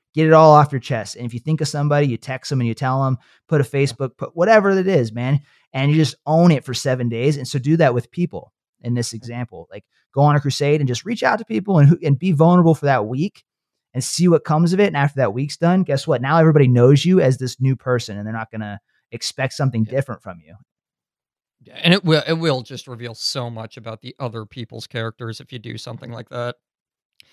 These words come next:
Speaker 1: Yeah.
Speaker 2: And people are so worried about what it's gonna say about their own. But if someone really, like, lashes out on you or something, that,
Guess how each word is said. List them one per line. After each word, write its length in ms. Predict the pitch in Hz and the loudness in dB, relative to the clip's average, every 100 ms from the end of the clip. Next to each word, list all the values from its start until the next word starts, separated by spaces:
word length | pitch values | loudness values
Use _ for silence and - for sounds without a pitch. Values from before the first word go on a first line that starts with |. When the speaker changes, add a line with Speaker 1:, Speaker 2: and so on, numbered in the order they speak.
| _ | _
Speaker 1:
Yeah. 200 | - 127 - _ | -14 -14 -14 _
Speaker 2:
And 120 | 131 | -2
people 220 | 131 123 | -2 -2
are 60 | 113 | -4
so 160 | - 135 | -4 -2
worried 200 | 120 117 | 0 -2
about 200 | 113 117 | -2 -4
what 100 | 117 | -6
it's 100 | - | -8
gonna 160 | - - | -12 -10
say 180 | 127 | -8
about 240 | 117 117 117 | -6 -6 -6
their 140 | 117 | -4
own. 120 | 117 | -4
But 100 | 117 | -4
if 60 | 120 | -4
someone 320 | - 160 131 120 | -2 -2 -2 -2
really, 300 | 262 156 131 | -4 -2 0
like, 260 | 120 127 - | 0 -2 -2
lashes 420 | 120 123 139 123 | -2 -2 -6 -4
out 200 | 127 131 | -2 0
on 200 | 131 131 | 0 0
you 100 | 135 | -2
or 100 | 131 | -4
something, 460 | - 139 127 139 123 | -4 -6 -4 -6 -4
that, 220 | 123 | -4